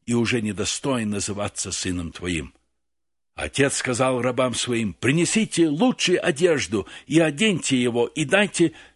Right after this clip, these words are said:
перстень на руку его и обувь на ноги, и приведите откормленного теленка и заколите.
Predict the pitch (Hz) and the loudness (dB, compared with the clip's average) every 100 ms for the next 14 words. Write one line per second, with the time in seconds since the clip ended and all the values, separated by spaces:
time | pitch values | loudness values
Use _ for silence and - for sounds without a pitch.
0 | _ 208 220 - - 160 147 - - - | _ 2 2 2 -2 -2 -2 -6 -8 2
1 | 151 151 135 _ _ - 226 190 156 156 | 4 4 0 _ _ 2 2 2 0 2
2 | 151 147 139 - 151 - 196 170 151 - | 4 4 2 2 -2 0 0 0 -2 -4
3 | - 156 143 123 101 107 92 - _ _ | -2 0 2 0 -2 -4 -6 -12 _ _
4 | - 139 135 104 _ _ _ 104 104 95 | 2 4 4 0 _ _ _ -4 0 0
5 | 90 156 - 139 135 - _ _ _ - | 0 -2 0 -2 -2 -6 _ _ _ -6
6 | 95 - - - 151 170 139 147 139 131 | -6 -6 -20 -2 4 4 4 2 2 0
7 | 127 123 - _ - 117 117 113 98 - | 0 -2 -6 _ -4 -2 0 0 0 -2
8 | 104 87 _ - 95 87 92 98 92 80 | -4 -6 _ -6 -4 -2 -2 0 0 0
9 | - 76 | -4 -8